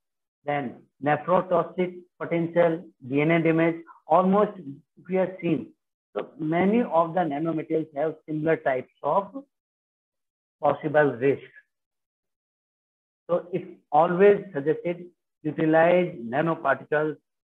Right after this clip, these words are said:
sincerely. And how they are dangerous? Because whenever nanomaterials enter into the cell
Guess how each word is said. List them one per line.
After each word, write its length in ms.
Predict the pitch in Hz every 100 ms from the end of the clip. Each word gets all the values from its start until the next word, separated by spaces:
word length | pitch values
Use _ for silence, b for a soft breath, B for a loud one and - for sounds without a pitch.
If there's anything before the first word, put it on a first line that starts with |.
| _
sincerely. 720 | 143 139 - 127 117 104 95 - _ _
And 140 | 165 185
how 640 | - - 160 202 220 185
they 80 | 170
are 140 | 180
dangerous? 480 | 170 131 139 165 208 - _ _ _ _ _ _ _ _ _ _ _ -
Because 340 | 139 175 147 117
whenever 420 | 156 185 190 190 185
nanomaterials 760 | 143 147 180 160 151 156 160 147 -
enter 400 | 139 139 170 165 139
into 240 | 123 143
the 300 | 135 139 139 - _ _ _ _ _
cell 280 | - 127 113